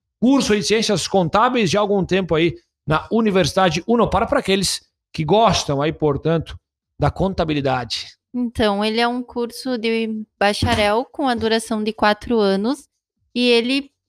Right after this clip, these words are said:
Speaker 2: basicamente é a formação de contadores, né? A pessoa que ela fizer contabilidade na Unopar, ela vai estar apto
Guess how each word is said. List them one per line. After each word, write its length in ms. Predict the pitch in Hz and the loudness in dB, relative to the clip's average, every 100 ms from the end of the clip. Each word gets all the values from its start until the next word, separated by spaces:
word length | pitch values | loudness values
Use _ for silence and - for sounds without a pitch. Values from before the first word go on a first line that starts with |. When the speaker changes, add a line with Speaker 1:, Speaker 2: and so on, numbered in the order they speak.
| _ | _
Speaker 2:
basicamente 960 | 240 262 294 - 311 254 240 269 - 285 | 2 2 -2 -4 -2 0 2 0 -2 0
é 220 | 277 269 | 2 4
a 100 | 269 | 2
formação 800 | 269 254 254 254 - 226 226 254 | 0 0 0 -2 -2 -2 0 0
de 160 | 269 262 - _ | -2 -4 -14 _
contadores, 840 | 240 269 330 240 214 208 196 190 | -4 -2 -2 -2 0 0 -2 -4
né? 180 | 190 196 - _ _ 208 | -4 -4 -8 _ _ -4
A 60 | |
pessoa 500 | 208 233 - 226 240 | 0 -2 -2 0 0
que 300 | 240 - 247 | -2 -2 2
ela 220 | 226 226 | 2 2
fizer 600 | 226 240 220 202 208 214 - | 0 -4 0 0 2 0 0
contabilidade 760 | 214 214 202 214 196 190 196 | -4 -2 -2 -2 0 0 -2
na 160 | 202 202 | -4 -2
Unopar, 480 | 214 208 208 202 214 | -2 -2 0 2 2
ela 160 | 233 | -2
vai 180 | 226 226 | 0 -2
estar 300 | 220 240 214 | -2 0 2
apto 500 | 202 202 _ _ | 2 0 _ _